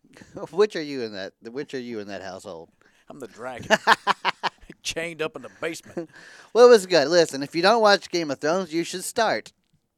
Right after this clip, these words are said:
Speaker 2: Yeah, my brother
Speaker 1: There's one episode left.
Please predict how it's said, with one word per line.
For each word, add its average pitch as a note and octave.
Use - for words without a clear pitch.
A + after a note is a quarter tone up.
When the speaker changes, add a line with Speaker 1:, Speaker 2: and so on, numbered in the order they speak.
Speaker 2:
Yeah, G#3+
my G3+
brother D#3+
Speaker 1:
There's E3
one F#3
episode G#3+
left. D#3